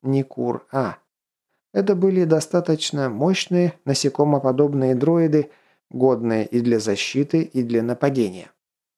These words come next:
Как раз перед нападением арахнидов они заканчивали ремонт двух корветов.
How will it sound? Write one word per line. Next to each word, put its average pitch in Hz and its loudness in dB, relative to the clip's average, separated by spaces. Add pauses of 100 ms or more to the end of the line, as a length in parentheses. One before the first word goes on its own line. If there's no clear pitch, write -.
(540)
Как 143 -2
раз 214 2
перед 185 2
нападением 160 2
арахнидов 143 0
они 131 0
заканчивали 147 2
ремонт 143 0
двух 131 0
корветов. 117 -2